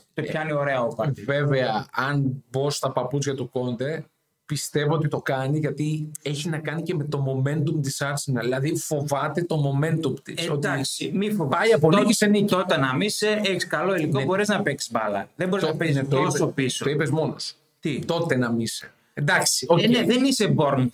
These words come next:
Speaker 1: δεν είσαι Nottingham Forest.
Speaker 2: Όχι.
Speaker 1: Παίξε λίγο κανονικά ένα derby Λονδίνου, οκ. Ε, ναι, πρωτοπόρος είπαμε η Arsenal. Εγώ την έδωσα και στον Bet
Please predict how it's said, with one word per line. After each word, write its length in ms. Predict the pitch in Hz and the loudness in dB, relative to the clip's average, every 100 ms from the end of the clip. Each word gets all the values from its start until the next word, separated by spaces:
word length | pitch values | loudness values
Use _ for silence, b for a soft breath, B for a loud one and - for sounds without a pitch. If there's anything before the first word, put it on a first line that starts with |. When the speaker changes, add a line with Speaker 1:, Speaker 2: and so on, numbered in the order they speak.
| - | -2
Speaker 1:
δεν 220 | 165 202 | 0 2
είσαι 300 | 214 - 160 | 0 0 0
Nottingham 340 | 147 139 - 123 - | 0 0 -2 -4 -4
Forest. 220 | 113 104 | -4 -2
Speaker 2:
Όχι. 120 | - 208 | 0 2
Speaker 1:
Παίξε 280 | 185 - | 2 2
λίγο 220 | 190 214 202 | 4 4 4
κανονικά 460 | 180 180 185 180 170 | 4 2 2 0 0
ένα 80 | 170 | 0
derby 200 | 160 180 170 | 0 0 0
Λονδίνου, 500 | 165 165 170 147 117 | 0 -2 -2 -2 -4
οκ. 160 | 147 143 104 - _ b b b b b b b b - | -6 -8 -10 -10 _ b b b b b b b b -10
Ε, 560 | 196 202 202 202 202 196 190 - | -4 -2 0 0 2 0 -2 -2
ναι, 320 | 254 170 - _ | -2 -2 -8 _
πρωτοπόρος 580 | 196 208 208 233 196 - | -2 0 0 0 0 0
είπαμε 320 | 170 147 131 | 0 0 0
η 60 | 131 | 0
Arsenal. 420 | 190 - 233 262 214 | -2 -2 0 0 -2
Εγώ 220 | 180 196 | 0 0
την 160 | 196 190 | 0 0
έδωσα 280 | 185 165 - | 0 -4 -6
και 80 | |
στον 140 | - | -8
Bet 60 | 120 | -4